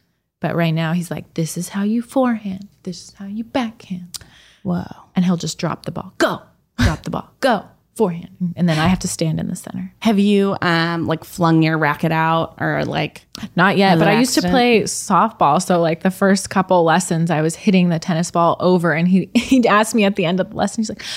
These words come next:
Speaker 1: "So how many balls did you, you, you get over, just so I know how many to pick up?" <laughs> I'd be like, "Um, no more than five."
Speaker 2: <laughs>
Speaker 1: It's definitely, like, probably ten. <laughs>
Speaker 2: Do they have those, like, automatic guns that shoot out the ball, like, when you're at, like,
Speaker 1: No.
Speaker 2: a batting cage?
Speaker 1: No,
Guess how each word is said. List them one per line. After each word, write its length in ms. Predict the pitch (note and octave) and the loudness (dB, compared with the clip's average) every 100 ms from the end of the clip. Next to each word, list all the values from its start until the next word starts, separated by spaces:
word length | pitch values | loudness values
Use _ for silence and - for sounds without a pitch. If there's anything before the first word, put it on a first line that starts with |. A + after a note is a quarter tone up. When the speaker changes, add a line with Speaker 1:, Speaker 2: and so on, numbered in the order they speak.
| - | -10
Speaker 1:
"So 180 | - A3+ | 0 2
how 160 | G#3+ B3 | 2 2
many 180 | D#4 | 0
balls 320 | D4 G3+ A3 A3+ | -2 -2 -2 -6
did 160 | A#3 | -6
you, 160 | B3 - - | -6 -6 -10
you, 260 | G#3 G3+ - - | -8 -8 -10 -4
you 300 | G#3 G#3+ G3 | 0 0 0
get 200 | G3+ G3 | -2 -2
over, 260 | - F#3+ G#3 | -2 -2 -4
just 160 | G3+ - | -4 -4
so 100 | F#3+ | -2
I 100 | F3+ | 0
know 140 | F3 | 0
how 140 | F3+ F3+ | -2 -2
many 320 | F3 E3 - - | -2 -4 -8 -18
to 80 | - | -12
pick 200 | F#3 - | -10 -8
up?" 220 | - - - | -8 -6 -2
<laughs> 40 | |
I'd 240 | E4+ C4 - - - C#4 | 0 0 -2 -10 -10 0
be 80 | C4+ | 2
like, 200 | B3 - | 2 0
"Um, 520 | C#4 D4+ D4+ D4+ D4 - - D#4+ | -8 -8 -10 -12 -14 -14 -14 -8
no 100 | F4+ | -6
more 180 | F4 D#4+ | -4 -4
than 440 | C#4 B3 A3 G#3 - | -2 0 -2 -4 -6
five." 420 | - F3 A3+ B3+ - _ | -4 -2 -2 -6 -10 _
Speaker 2:
<laughs> 20 | A#4+ A4+ F#4 | 2 4 4
Speaker 1:
It's 180 | - - | 2 -2
definitely, 460 | - - C3 - - | -6 -6 -8 -8 -12
like, 220 | - - | -14 -14
probably 260 | - - - | -14 -12 -10
ten. 300 | F3 G3 - - F#4 | -6 -6 -6 -2 0
<laughs> 360 | D4+ - F4 - | 2 4 2 2
Speaker 2:
Do 60 | |
they 160 | A#3+ B3+ | 2 2
have 220 | A#3+ A3 | 2 2
those, 180 | A#3+ A#3 | 0 2
like, 120 | A3+ | 0
automatic 560 | - F3 F3+ F3 E3+ E3+ _ - | 2 2 2 2 0 -4 _ 0
guns 520 | E3+ D#3+ E3 F#3+ - | 2 4 4 2 0
that 200 | F3 - | -4 -4
shoot 220 | - E3 | 0 2
out 180 | D#3+ E3 | 2 0
the 80 | D#3+ | 0
ball, 340 | D#3 D#3 F3+ | 4 4 4
like, 160 | E3+ F3+ | 2 0
when 100 | E3+ | 2
you're 100 | D#3+ | 4
at, 120 | F#3+ | 6
like, 100 | F#3+ | 4
Speaker 1:
No. 80 | F#3 | 4
Speaker 2:
a 20 | |
batting 360 | D3+ D#3+ D#3+ F#3+ | 2 2 2 2
cage? 600 | G3 G3 A3+ D4+ - E3 | 2 2 0 -4 -2 2
Speaker 1:
No, 440 | F3 E3+ C3+ C3 | 4 6 4 0